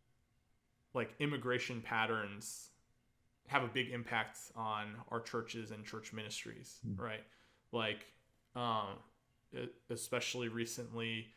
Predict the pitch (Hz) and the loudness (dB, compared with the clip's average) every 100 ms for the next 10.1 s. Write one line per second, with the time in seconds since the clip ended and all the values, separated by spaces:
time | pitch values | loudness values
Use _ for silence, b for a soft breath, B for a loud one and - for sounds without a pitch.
0 | B B B 117 117 117 113 107 107 110 | B B B 2 4 4 0 2 2 4
1 | 110 110 - 113 110 110 113 - - 110 | 2 -2 -4 0 4 4 2 -2 -4 -2
2 | 107 110 110 - 120 117 117 113 - 117 | -2 -2 -4 -4 -2 0 -2 -4 -4 -2
3 | 107 110 110 - - - - - 113 110 | -2 -4 -8 -10 -14 -18 -20 -10 -2 -2
4 | 107 117 110 113 123 127 123 135 135 151 | -2 -4 0 0 0 -2 -2 0 0 0
5 | 165 117 117 - 110 110 110 B B B | -2 -2 -4 -4 -2 -2 -4 B B B
6 | - 120 135 - 151 - 147 143 135 131 | -6 0 0 8 8 8 8 8 6 4
7 | 127 123 123 117 - 123 - 135 127 123 | 4 4 2 -2 2 4 4 4 4 4
8 | 113 117 117 113 113 113 110 117 110 - | 0 4 4 4 2 0 -2 -6 -8 -2
9 | 120 120 120 113 110 117 113 110 107 107 | -2 -2 0 0 0 -2 -4 -6 -4 -6